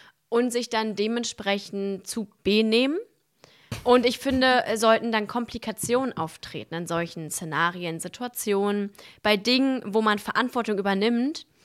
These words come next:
dann sollte man dazu stehen, also dass Komplikationen auftreten und sollte irgendwie das Zepter übernehmen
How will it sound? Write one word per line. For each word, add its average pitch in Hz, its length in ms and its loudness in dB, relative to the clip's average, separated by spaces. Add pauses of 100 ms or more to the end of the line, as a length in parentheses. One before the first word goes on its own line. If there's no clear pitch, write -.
(460)
dann 220 380 6
sollte 214 360 2
man 208 240 -2
dazu 196 420 -4
stehen, 208 400 0
also 196 180 0
dass - 240 -4
Komplikationen 190 640 -6
auftreten 262 800 -4 (400)
und 233 280 0
sollte 208 580 2
irgendwie 214 360 -2
das 202 280 -4
Zepter 254 440 0
übernehmen 269 720 -2